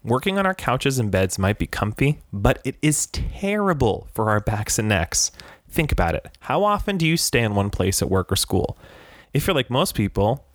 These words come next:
and my students, it's not very long. You sharpen a pencil, get a drink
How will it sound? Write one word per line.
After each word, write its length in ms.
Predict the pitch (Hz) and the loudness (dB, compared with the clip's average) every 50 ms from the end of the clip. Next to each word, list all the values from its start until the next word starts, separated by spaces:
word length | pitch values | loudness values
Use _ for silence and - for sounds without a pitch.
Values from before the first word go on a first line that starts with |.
| _ _ _ _ _ _ | _ _ _ _ _ _
and 200 | 101 101 95 92 | 2 2 2 2
my 120 | 87 - | 0 -2
students, 880 | - - - - - - - 208 196 - 87 90 143 180 - - - - - - - - - - - | -2 -2 -2 -2 -2 0 2 0 2 2 0 0 0 0 0 -2 -2 -4 -8 -16 -18 -16 -16 -4 -2
it's 220 | - 139 - - | -2 0 0 -2
not 320 | 135 131 165 180 147 - 104 | 0 2 2 2 0 -2 -2
very 260 | 98 101 98 95 95 | -2 0 2 2 2
long. 480 | 95 107 120 113 80 60 55 - - - - _ _ - - - _ | 2 2 2 2 0 -2 -4 -8 -10 -12 -20 _ _ -20 -20 -8 _
You 160 | 92 90 85 | 0 0 0
sharpen 460 | - - - - - - - - 87 | 0 0 0 -2 -2 -2 -4 -4 -4
a 100 | 80 - _ | -4 -4 _
pencil, 1080 | - - - 170 175 180 180 175 - - - - 175 175 170 170 170 170 170 170 170 165 | -6 -2 0 0 0 2 0 0 0 0 0 0 0 0 2 2 2 2 2 2 0 -2
get 240 | 139 104 95 90 87 | -2 -2 -2 0 0
a 60 | 87 | -2
drink 360 | - - 95 90 92 92 - | 0 0 0 0 0 -2 -4